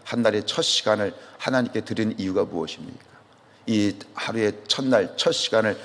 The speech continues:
하나님과의 관계를 바로 하고 하나님 앞에 나를 바로 세울 때 이후에 이뤄지는 모든 일들이 합력하여 선을 이루어 주시고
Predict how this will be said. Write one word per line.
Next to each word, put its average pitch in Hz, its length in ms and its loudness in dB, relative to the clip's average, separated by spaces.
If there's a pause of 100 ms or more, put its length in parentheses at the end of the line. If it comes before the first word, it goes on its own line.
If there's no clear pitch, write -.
(180)
하나님과의 135 720 6
관계를 107 480 0
바로 92 260 -2
하고 - 360 -6 (360)
하나님 147 320 4
앞에 127 220 6
나를 113 300 6
바로 107 260 4
세울 143 380 2
때 - 200 -4
이후에 151 360 2
이뤄지는 123 580 2
모든 165 460 4
일들이 107 600 0 (300)
합력하여 131 560 2
선을 127 560 2
이루어 131 400 6
주시고 - 420 -10